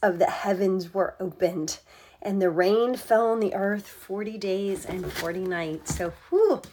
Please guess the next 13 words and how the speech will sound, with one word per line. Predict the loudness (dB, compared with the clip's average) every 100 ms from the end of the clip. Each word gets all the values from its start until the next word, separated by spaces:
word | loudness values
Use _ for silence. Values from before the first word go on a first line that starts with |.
| -20 -20 _
God | -2 2 4 6 6
is | 4 0 -2 0
opening | 0 0 -2 -2 0
the | 0
heavens | -2 -2 -4 -4 -6
and | -4 -4
he | -2 -2
is | -2 -2
releasing | -2 -2 -4 -4 -4 -2
rain. | 0 0 2 2 0 -6 -20 -20 _
What | -2 2 6 6 4 -2 -2
a | 0
blessing. | 0 0 2 4 4 2 2 2 2 -2